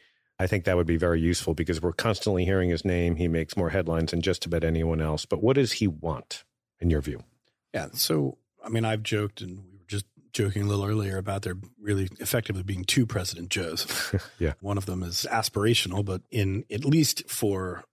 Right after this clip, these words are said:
Speaker 2: legislative matters, Joe Manchin's more powerful than Joe Biden at this point. You could quibble with that maybe to degree, but not kind, that statement. Listen, there is absolutely a not very quiet flotation of his presidential ambitions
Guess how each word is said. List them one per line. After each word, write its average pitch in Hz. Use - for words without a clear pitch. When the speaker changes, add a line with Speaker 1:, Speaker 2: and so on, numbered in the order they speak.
Speaker 2:
legislative 113
matters, 90
Joe 117
Manchin's 101
more 90
powerful -
than 87
Joe 85
Biden 85
at 90
this 80
point. 85
You 98
could 87
quibble 92
with 92
that 90
maybe 92
to -
degree, 90
but 87
not 87
kind, -
that -
statement. -
Listen, 113
there 110
is 104
absolutely 107
a 92
not 107
very 101
quiet 98
flotation 101
of 90
his 98
presidential 101
ambitions 95